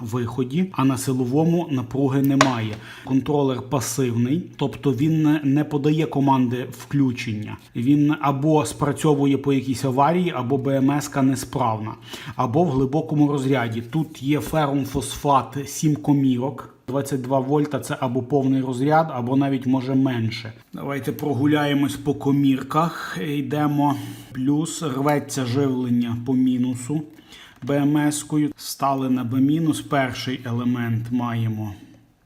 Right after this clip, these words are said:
три і два вольта, три двадцять один. Другий елемент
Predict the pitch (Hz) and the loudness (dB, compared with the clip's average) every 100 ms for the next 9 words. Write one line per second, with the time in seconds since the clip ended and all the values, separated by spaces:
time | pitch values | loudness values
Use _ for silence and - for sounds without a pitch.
0 | _ - 139 131 113 117 123 120 117 123 | _ 0 2 2 2 0 2 2 0 2
1 | 135 135 156 151 - 143 127 139 123 143 | 0 2 0 -2 -4 -4 -2 -2 -2 -4
2 | - 131 147 156 151 - - _ _ _ | -2 0 2 2 0 -6 -18 _ _ _
3 | _ _ _ _ _ _ 120 123 139 139 | _ _ _ _ _ _ -6 0 2 4
4 | 117 127 123 123 123 127 120 113 117 | 2 0 -2 -2 2 2 2 -2 -2